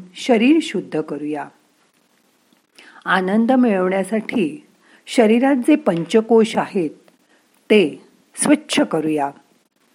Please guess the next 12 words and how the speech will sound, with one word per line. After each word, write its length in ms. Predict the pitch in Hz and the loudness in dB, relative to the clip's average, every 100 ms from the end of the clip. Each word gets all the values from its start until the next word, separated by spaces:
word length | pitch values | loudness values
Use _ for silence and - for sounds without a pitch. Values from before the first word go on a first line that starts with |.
| _ _ _ _ _ - | _ _ _ _ _ 0
प्रथम 460 | 202 180 190 185 | 0 0 -2 -2
अन्नमय 500 | 185 180 196 220 208 | -2 -2 0 2 2
कोश, 720 | 180 - 160 151 160 - - - _ _ _ _ _ - _ - | -2 -4 -2 -2 -6 -10 -16 -18 _ _ _ _ _ -20 _ -6
नंतर 400 | 180 170 160 185 | -4 -4 -4 -6
प्राणमय 720 | 185 190 180 208 269 214 170 | -4 -4 -2 0 0 0 -2
कोश, 540 | 165 - 151 151 151 147 - - _ _ - | -6 -8 -6 -6 -10 -14 -20 -20 _ _ -8
नंतर 360 | 180 175 190 | -6 -4 -4
मनोमय 580 | 180 175 165 220 262 214 | -4 -6 -4 0 0 -2
कोश, 400 | 156 160 151 151 151 - _ _ _ _ _ _ _ | -4 -6 -6 -6 -12 -20 _ _ _ _ _ _ _
नंतर 360 | 180 175 175 170 | -6 -4 -4 -4
विज्ञानमय 800 | 180 180 180 214 277 262 180 156 | -4 -4 -2 0 2 0 0 -4
कोश 440 | - 160 151 151 | -6 -6 -6 -8